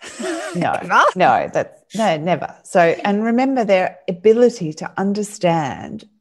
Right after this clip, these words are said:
Speaker 2: anyone else's point of view other than their own is just, they just can't do it. They don't have the brain development to do that. So you can explain that it's upsetting and, you know, he doesn't care about that. He just cares that
Speaker 1: <laughs>
Speaker 2: someone has come in and taken away your attention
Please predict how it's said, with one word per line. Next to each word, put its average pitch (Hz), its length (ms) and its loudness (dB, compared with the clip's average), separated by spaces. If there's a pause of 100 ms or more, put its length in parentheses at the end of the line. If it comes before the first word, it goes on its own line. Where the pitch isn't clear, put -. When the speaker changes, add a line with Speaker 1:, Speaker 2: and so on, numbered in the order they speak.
(100)
Speaker 2:
anyone 233 400 2
else's 190 380 -4
point 180 320 -6
of 170 80 -4
view 156 420 -4
other 160 280 2
than 185 160 -2
their 180 180 -2
own 139 400 -6
is 165 180 -8
just, - 320 -8
they 175 120 0
just 175 240 -6
can't 151 280 -2
do 151 140 -2
it. - 100 -4
They 131 100 -8
don't 160 180 -6
have 151 100 -10
the 165 80 -4
brain 139 460 -2
development 127 580 -8
to - 100 -20
do 143 240 -6
that. - 380 -8 (480)
So 165 600 2 (360)
you 233 240 2
can 262 180 -2
explain 175 800 0
that 156 120 -4
it's - 200 -8
upsetting 170 920 0
and, 123 220 -6
you 202 80 -2
know, 190 120 0
he 240 120 2
doesn't 262 240 -2
care 180 520 -2
about - 360 -2
that. 120 240 -6
He 196 240 0
just 220 180 -4
cares 156 480 0
that - 220 -4
Speaker 1:
<laughs> - 60 -2
Speaker 2:
someone 233 520 4
has 180 300 -2
come 226 280 2
in 175 260 4
and 143 280 -6
taken 214 400 2
away 147 360 4
your 214 440 4
attention 214 720 0